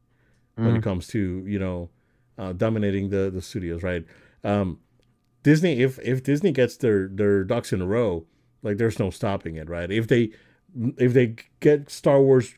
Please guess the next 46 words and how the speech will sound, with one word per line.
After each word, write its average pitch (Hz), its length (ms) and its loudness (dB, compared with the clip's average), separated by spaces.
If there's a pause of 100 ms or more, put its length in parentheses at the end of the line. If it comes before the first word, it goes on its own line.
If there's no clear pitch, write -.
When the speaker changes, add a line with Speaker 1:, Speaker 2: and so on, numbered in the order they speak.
Speaker 1:
good 104 400 0
with 101 160 0
movies 101 340 -2
again, 92 400 -4
if 110 320 -4
Marvel 139 640 4 (200)
has 127 240 0
a, 135 100 0 (300)
Marvel 175 480 4
is 135 100 2
due 143 200 6
for 131 200 4
a 120 40 4
renaissance 101 760 -2
at 101 140 -6
this 107 180 -4
point, 85 400 -8
right? 95 300 -6
And 107 180 -2
we 110 60 -4
can 101 100 -2
talk 101 220 -4
about 95 240 0
it 117 60 2
Speaker 2:
Yeah. 101 100 2
Speaker 1:
later. 98 280 0 (540)
But, 113 440 2 (260)
uh, 117 240 0
if 101 160 -2
Disney 135 300 2
gets 160 180 2
its 123 120 -14
ducks 117 280 -2
in 107 80 -6
a 98 40 -4
row, 95 360 -2 (640)
you 117 160 -2
know, 98 160 -2
it 110 160 -2
can, 120 180 2
it 104 140 -6
can 107 180 0
once 117 240 0
again 104 280 0
be, 98 440 -2
be, 98 480 -4